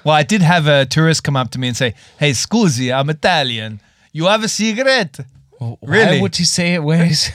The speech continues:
Speaker 1: I don't know, because I think it's like he knows he's charming 'cause he's from Italy.
Speaker 2: Ah, yeah.
Speaker 1: Everybody here thinks the Italians are awesome and much more cooler than the Austrians.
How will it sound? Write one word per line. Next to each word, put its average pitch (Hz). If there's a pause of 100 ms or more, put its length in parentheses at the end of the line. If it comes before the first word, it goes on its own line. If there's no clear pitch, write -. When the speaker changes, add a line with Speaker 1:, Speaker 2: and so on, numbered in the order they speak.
(140)
Speaker 1:
I 180
don't 233
know, 240
because 170
I 170
think 208
it's 208
like 170
he 151
knows 170
he's 165
charming 160
'cause 143
he's 131
from 143
Italy. 143
Speaker 2:
Ah, 175
yeah. 160 (120)
Speaker 1:
Everybody 151
here 143
thinks 139
the 131
Italians 135
are 127
awesome 131
and 127
much 131
more 123
cooler 131
than 120
the 113
Austrians. 143